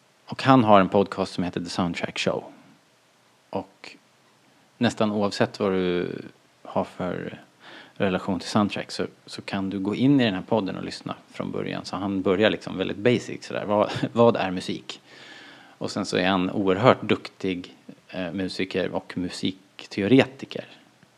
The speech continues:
Så det är en superbra podd. Ehm, ni kan ju lyssna klart på det här först och sen så kan ni <laughs> ladda ner första avsnittet av Soundtrack Show. Den är, rekommenderas.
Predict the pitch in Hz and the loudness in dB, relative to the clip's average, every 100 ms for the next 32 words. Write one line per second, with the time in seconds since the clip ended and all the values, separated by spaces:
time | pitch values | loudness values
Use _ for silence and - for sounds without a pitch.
0 | _ - 104 98 90 - - - 87 - | _ -12 -8 -8 -10 -10 -12 -10 -8 -8
1 | - - - - _ _ _ _ _ _ | -8 -14 -16 -20 _ _ _ _ _ _
2 | - - - - - _ _ - 101 92 | -20 -20 -20 -20 -20 _ _ -8 -4 -2
3 | 87 87 87 82 - - _ _ _ _ | -4 -4 -6 -8 -14 -20 _ _ _ _
4 | _ _ - - 104 110 98 95 95 92 | _ _ -12 -2 0 2 2 0 -2 -2
5 | - 95 85 - - - - 82 - - | -2 -4 -4 -8 -10 -16 -14 -14 -14 -14
6 | - - - - - - - - 208 - | -14 -14 -12 -12 -10 -12 -10 0 2 4
7 | 107 120 - - 170 120 127 113 104 - | 2 0 0 6 8 8 4 4 0 -6
8 | - - - - - - 117 107 - - | -10 -10 -10 -12 0 4 6 6 4 0
9 | - - - - - - - - 101 90 | -2 -2 -2 -2 -4 -4 -4 -2 -4 -2
10 | 85 85 - - 254 - - 98 92 98 | -6 -8 -16 -18 -18 -16 -8 -4 0 4
11 | 95 85 - - - | 6 4 0 -4 -6